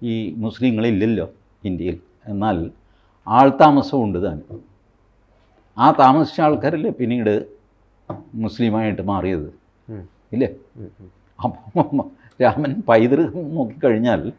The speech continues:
Speaker 2: ഉം.
Speaker 1: രാമൻ, കൃഷ്ണൻ, ഇതൊക്കെ എല്ലാവരുടെയും പൈതൃകമാണ്. ഇടയ്ക്ക് വെച്ച് മതം മാറി എന്ന് വിചാരിച്ചിട്ട് അപ്പൂപ്പൻ മാറുന്നില്ലല്ലോ.
Speaker 2: ഉം.
Speaker 1: ഇതാണ് ആ സ്ത്രീകൾ പറഞ്ഞത്.
Speaker 2: പറയുന്നത്.
Speaker 1: ഇതൊക്കെ സാമാന്യ ബുദ്ധിക്ക് എല്ലാവർക്കും അറിയാവുന്നതാണ്.
Speaker 2: പക്ഷെ എന്തുകൊണ്ട് നമ്മുടെ കോൺഗ്രസിന് ഇത് മനസ്സിലാവുന്നില്ല?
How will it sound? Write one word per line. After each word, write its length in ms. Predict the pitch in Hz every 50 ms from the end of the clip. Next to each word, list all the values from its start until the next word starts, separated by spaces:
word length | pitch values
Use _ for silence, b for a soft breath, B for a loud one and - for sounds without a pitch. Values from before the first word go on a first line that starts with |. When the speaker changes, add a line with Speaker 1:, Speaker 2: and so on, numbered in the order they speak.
| _ _ 127
Speaker 2:
ഉം. 180 | 117 110 107 - 135 135
Speaker 1:
രാമൻ, 400 | 120 110 110 113 113 104 131 120
കൃഷ്ണൻ, 420 | 107 101 98 - - 110 117 120
ഇതൊക്കെ 260 | 113 104 107 107 131
എല്ലാവരുടെയും 680 | 131 117 98 113 120 123 120 117 104 92 110 202 196 - _ - _ _ _ _ _ _ 120 _ -
പൈതൃകമാണ്. 540 | 120 117 120 113 110 110 101 82 73 73 69 - _ _ _ _ _ _ _ _ _ - 95
ഇടയ്ക്ക് 300 | 98 98 120 - 143 156
വെച്ച് 180 | 156 - 147
മതം 320 | 143 143 131 110 127 131 139
മാറി 220 | 143 143 - 135
എന്ന് 140 | 135 123 131
വിചാരിച്ചിട്ട് 360 | 131 120 113 110 123 - 107
അപ്പൂപ്പൻ 400 | 104 101 - - 123 107 117 143
മാറുന്നില്ലല്ലോ. 640 | 139 123 113 117 117 113 107 90 76 69 69 - - _ _ - 127
Speaker 2:
ഉം. 60 | 110
Speaker 1:
ഇതാണ് 300 | 87 95 101 107 113 120
ആ 40 | -
സ്ത്രീകൾ 400 | - - 110 107 92 92 87 90 92
പറഞ്ഞത്. 360 | 87 78 78 76 - - 101
Speaker 2:
പറയുന്നത്. 340 | 98 98 92 - _ - _ _ _ -
Speaker 1:
ഇതൊക്കെ 140 | 147 143 175
സാമാന്യ 440 | - - 160 156 160 175 175 175 180
ബുദ്ധിക്ക് 280 | 175 156 123 - 185
എല്ലാവർക്കും 400 | 160 131 139 151 135 - 143 139
അറിയാവുന്നതാണ്. 560 | 131 110 110 101 92 92 92 85 78 78 78 - _ _ _ _ _ _ _ _ _ _ _
Speaker 2:
പക്ഷെ 140 | - 123 143
എന്തുകൊണ്ട് 360 | 135 139 143 160 165 170 170
നമ്മുടെ 640 | 170 165 156 156 151 156 151 151 147 143 135 123 -
കോൺഗ്രസിന് 560 | - - 131 127 131 135 139 147 143 165 165
ഇത് 100 | 151 151
മനസ്സിലാവുന്നില്ല? 560 | 147 139 123 135 131 127 123 123 117 107 107